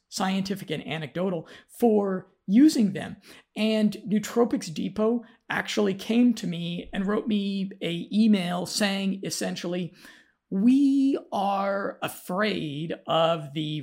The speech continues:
regulators in the United States cracking down on us and destroying our business because there's people on the internet saying that our products can help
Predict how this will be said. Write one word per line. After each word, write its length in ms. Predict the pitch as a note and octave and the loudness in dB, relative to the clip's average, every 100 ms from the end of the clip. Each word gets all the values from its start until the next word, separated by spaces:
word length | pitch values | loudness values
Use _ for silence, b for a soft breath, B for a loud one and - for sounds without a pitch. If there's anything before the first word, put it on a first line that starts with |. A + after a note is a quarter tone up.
| C#3 | -4
regulators 880 | D3+ G#3 G#3+ E3+ C#3 C#3 D3 E3+ - | -2 0 0 0 -4 -4 -6 -8 -8
in 120 | G3 G3 | -4 -2
the 60 | |
United 460 | F#3 E3+ D#3 D#3+ - | -2 -4 -4 -6 -8
States 560 | - F#3+ G3 D#3+ - b b _ | -8 -4 -4 -6 -10 b b _
cracking 600 | - G#3+ G3 G3 G#3 F3+ | -6 -4 -2 -2 -2 -2
down 340 | C#3+ D3+ F3+ | -2 0 -2
on 220 | E3+ C#3 A2+ | -2 -4 -6
us 320 | A#2+ D3+ - b b - | -8 -10 -14 b b -8
and 640 | F3 F3 E3+ E3 E3 D#3 - _ _ _ E3 | -6 -4 -4 -4 -4 -6 -12 _ _ _ -8
destroying 560 | F#3 - G#3 G3+ G3 | -6 -4 -2 -2 -2
our 140 | D#3+ D3+ | -2 -4
business 680 | F#3 A3 - D3+ C#3+ - B B B E3+ | 0 0 0 -4 -6 -8 B B B -4
because 1000 | G#3 G3 - F#3+ G3 F#3+ F#3+ F#3 - b b _ _ _ _ _ - | -2 -2 -4 -2 0 0 0 -2 -6 b b _ _ _ _ _ -8
there's 840 | G#3 G3+ G3+ G3+ G3+ G3 G3 - _ _ | -2 -2 0 -2 -2 -4 -6 -10 _ _
people 380 | - A#3+ A#3 G#3 | 2 4 4 2
on 180 | - G3+ | 2 -2
the 120 | F#3+ | -2
internet 460 | - A#3+ A#3 F3+ - | 0 2 2 0 -4
saying 460 | - F#3 F#3 F#3 D#3 | -4 -4 -2 -4 -4
that 160 | - | -4
our 220 | D#3+ F3 | 0 0
products 600 | F3 - F3+ F#3 E3+ - - | -2 -4 -4 -2 -4 -6 -10
can 180 | F3+ | -10
help 380 | D#3+ F3+ F3+ - | -6 -2 -4 -6